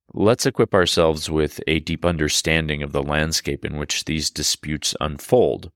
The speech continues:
It's akin to surveying the landscape before embarking on a quest,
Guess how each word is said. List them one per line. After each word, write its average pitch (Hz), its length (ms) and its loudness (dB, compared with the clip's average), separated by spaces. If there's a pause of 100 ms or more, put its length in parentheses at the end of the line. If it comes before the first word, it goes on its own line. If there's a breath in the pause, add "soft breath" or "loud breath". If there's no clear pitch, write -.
(280)
It's - 320 4
akin 104 440 2
to 95 260 2
surveying 92 580 2
the 80 120 0
landscape 85 760 2
before 101 340 2
embarking 101 480 0
on 104 100 0
a 104 60 -2
quest, - 460 -2